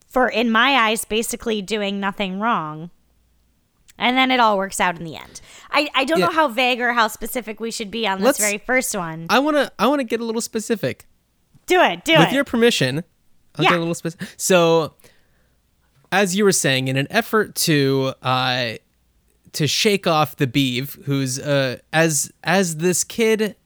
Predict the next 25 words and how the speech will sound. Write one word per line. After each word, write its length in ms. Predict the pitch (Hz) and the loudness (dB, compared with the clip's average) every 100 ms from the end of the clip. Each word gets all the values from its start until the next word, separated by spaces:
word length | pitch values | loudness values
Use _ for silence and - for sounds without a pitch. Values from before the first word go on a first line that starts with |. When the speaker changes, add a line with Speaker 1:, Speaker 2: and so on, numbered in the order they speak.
| _ | _
Speaker 2:
Freddy, 460 | - - 214 180 156 | -10 0 2 2 0
puts 300 | - 175 - | -2 -2 -2
it, 220 | 123 - _ - | -4 -8 _ -6
a 140 | 131 | -4
creep. 520 | 123 - 202 135 - - - _ _ _ _ _ | -4 -4 -2 -2 0 -4 -4 _ _ _ _ _
Uh, 360 | 143 147 135 214 | 4 8 10 8
Speaker 1:
Oh. 240 | 180 151 - _ _ _ _ _ _ - | 4 -4 -14 _ _ _ _ _ _ -14
Speaker 2:
by 280 | 143 170 175 | 0 2 2
the 80 | 180 | 4
way, 220 | 180 143 | 4 2
Freddy, 520 | - 196 165 147 139 - | 2 0 2 0 -4 -6
played 380 | - 170 160 | -2 0 2
by 200 | 151 143 143 127 | 0 2 0 2
a 140 | 143 | 0
very 320 | 135 147 151 | 2 0 2
young, 340 | 143 139 139 143 | 2 0 0 -2
I'm 140 | 139 | -2
gonna 100 | 139 | 0
wait 140 | 143 | 0
till 80 | 147 | 0
you 60 | 139 | -2
finish 160 | 147 139 | -2 -2
taking 240 | 151 147 | -2 -2
a 20 | |
drink, 320 | 131 156 139 | -2 -2 -4